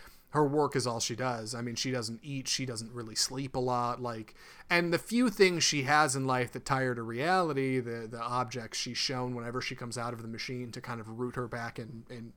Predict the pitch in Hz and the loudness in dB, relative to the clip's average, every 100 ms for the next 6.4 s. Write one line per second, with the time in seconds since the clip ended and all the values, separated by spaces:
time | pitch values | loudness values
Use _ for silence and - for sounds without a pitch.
0 | - - 131 131 123 - 113 120 - 123 | -16 -14 -8 -4 -4 -6 -10 -8 -8 -6
1 | 135 127 - - - - 165 156 143 127 | -4 -6 -8 -20 -18 -6 2 4 4 0
2 | 123 131 123 120 117 135 123 - - - | 0 -2 -4 -4 -4 -2 -4 -8 -16 2
3 | 220 220 277 208 - 185 - 170 - 247 | 4 8 8 8 8 4 4 -4 -2 0
4 | 254 247 202 220 170 165 131 180 180 151 | 4 4 6 6 6 2 4 8 8 8
5 | 143 135 131 143 147 139 151 135 127 120 | 2 2 0 0 -2 0 2 2 2 -2
6 | 117 120 110 - | -4 -6 -8 -12